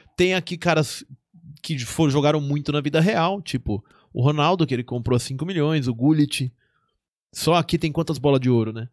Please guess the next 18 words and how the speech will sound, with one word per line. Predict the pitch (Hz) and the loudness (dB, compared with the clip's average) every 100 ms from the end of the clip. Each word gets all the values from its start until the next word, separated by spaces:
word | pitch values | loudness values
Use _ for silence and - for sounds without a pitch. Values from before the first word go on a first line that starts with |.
| _ | _
O | 120 | -6
Gullit | 123 139 143 | -2 -2 -2
foi | 151 | -2
bola | 139 151 | 2 2
de | 143 | 4
ouro | 143 | 2
uma | 160 180 | 2 0
vez, | 135 127 | 2 0
o | 113 | 0
Ronaldo | 120 123 139 | 0 0 -2
foi | 151 | -4
quantos? | 139 117 107 - - | -2 -2 -2 -8 -8
Nem | 117 135 | -4 0
lembro. | 160 117 107 - _ _ _ _ _ - | 0 -2 -6 -14 _ _ _ _ _ -6
Mais | 123 135 | -4 0
de | 143 | 2
uma, | 131 120 | 2 0
né? | 113 | -2